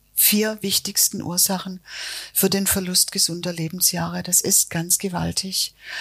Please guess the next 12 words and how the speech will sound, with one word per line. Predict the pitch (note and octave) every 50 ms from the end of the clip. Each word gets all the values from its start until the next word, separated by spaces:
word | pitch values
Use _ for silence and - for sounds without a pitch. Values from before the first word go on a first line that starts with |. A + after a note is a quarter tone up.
| - - - - - - - -
Menschen | - G3+ A3+ B3+ C#4+ - E4+ D4+
mit | C#4 B3 -
psychischen | - - B3+ A#3 C4+ C4 - C4
Erkrankungen | - A#3+ - - G3+ G3 G#3 G#3+ G#3 G3+ G3 G3 F#3+ F#3 F#3
haben | G3 G3 G3
zudem | - - G#3+ A3+ G#3+ B3 B3 A#3+ A3+
im | - G#3+ G#3
Vergleich | - G#3 - - G3+ F#3+ G3 G3 - -
zur | - - - -
allgemeinen | G3+ G3 F#3+ G3+ G3 G3 F3 F3 F#3 G3 G3+
Bevölkerung | G3+ G#3 G#3 - - F#3 F3+ F3+ - F3+ F3 F#3 F#3 F3+
eine | - - E3+ E3+ F3 F#3 F#3 G3 G#3